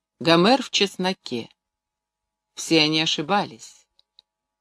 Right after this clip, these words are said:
Не Бог заключён в этих растениях, а дьявол. Я это проверил. Наверное, что у змеи, соблазнившего Еву, было, как у Кадма, человеческое лицо.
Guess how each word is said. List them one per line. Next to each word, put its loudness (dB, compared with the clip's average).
Не 2
Бог 2
заключён 0
в -2
этих -2
растениях, -4
а 4
дьявол. 0
Я 4
это 2
проверил. -2
Наверное, 4
что 4
у 6
змеи, 4
соблазнившего 2
Еву, 0
было, 4
как 0
у 0
Кадма, 0
человеческое 0
лицо. -2